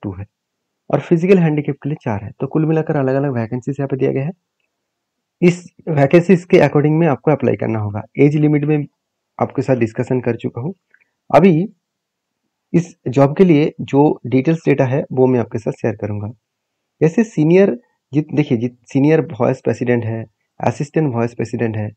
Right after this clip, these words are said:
manager, deputy manager, सबके लिए qualification सेम होना चाहिए। बीए बीटेक होना चाहिए और वो भी information technology के ऊपर,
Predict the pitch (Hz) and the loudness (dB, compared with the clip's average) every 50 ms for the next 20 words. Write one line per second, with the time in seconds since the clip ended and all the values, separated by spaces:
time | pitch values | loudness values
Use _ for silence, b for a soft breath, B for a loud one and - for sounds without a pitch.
0 | _ - 117 117 120 135 139 123 127 127 123 120 - - 113 117 117 117 135 127 | _ -4 -2 0 2 2 2 2 2 0 0 0 -2 -6 -6 -6 -4 -4 -2 -4
1 | 139 123 120 113 113 107 113 113 - _ _ _ _ _ _ _ - 160 151 - | -2 -2 -2 -4 -4 -4 -6 -8 -8 _ _ _ _ _ _ _ -2 -2 -2 0
2 | - 190 180 180 180 185 185 151 131 127 135 131 139 135 139 - - 147 139 - | 2 2 4 4 4 2 4 4 4 4 4 0 -2 -4 -4 -6 -6 -8 -8 -6
3 | - 120 110 104 101 101 101 - - 107 110 110 - - _ _ _ _ _ _ | -6 -4 -4 -4 -4 -6 -6 -8 -10 -12 -12 -14 -16 -20 _ _ _ _ _ _
4 | _ _ - 110 104 120 151 175 185 160 151 151 - 170 165 - 139 135 135 135 | _ _ -14 -8 -2 2 4 4 4 4 4 0 2 0 0 0 0 -2 -2 -2
5 | - 131 127 131 151 214 240 _ _ _ _ _ _ _ - - 110 110 113 107 | -2 -2 -2 -2 -4 -6 -8 _ _ _ _ _ _ _ -4 0 2 2 4 4
6 | 120 120 113 143 165 190 - _ - - 120 120 120 151 147 147 147 139 - 156 | 2 2 2 0 -4 -4 -6 _ -6 -2 -2 -2 0 -2 -2 -2 -2 -2 -2 -4
7 | 147 - 120 107 - - 117 117 120 117 - - 131 120 117 120 135 143 | -4 -4 -4 -6 -4 -4 -4 -4 -4 -4 -4 -2 -2 -2 -2 -2 -4 -4